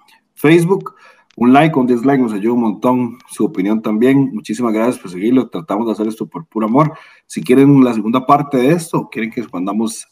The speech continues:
bueno, segunda parte, si expandamos esto, déjenos saber en los comentarios. Recuerden que es-, esto sale en Spotify y en YouTube.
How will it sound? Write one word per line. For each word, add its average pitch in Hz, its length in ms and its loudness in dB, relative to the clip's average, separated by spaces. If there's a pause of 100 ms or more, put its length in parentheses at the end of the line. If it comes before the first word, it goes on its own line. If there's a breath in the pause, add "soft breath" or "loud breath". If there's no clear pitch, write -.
(120)
bueno, 123 180 -4
segunda 104 260 -2
parte, 113 240 -6
si 110 60 -6
expandamos 104 420 -2
esto, 143 320 2
déjenos 104 360 2
saber 107 180 -2
en 131 80 4
los 117 160 -2
comentarios. 151 800 2 (420 loud breath)
Recuerden 113 300 2
que 135 100 -2
es-, - 240 -6
esto 110 180 -4
sale 127 180 2
en 113 80 0
Spotify 143 640 2
y 98 40 -2
en 95 160 -8
YouTube. 110 460 -2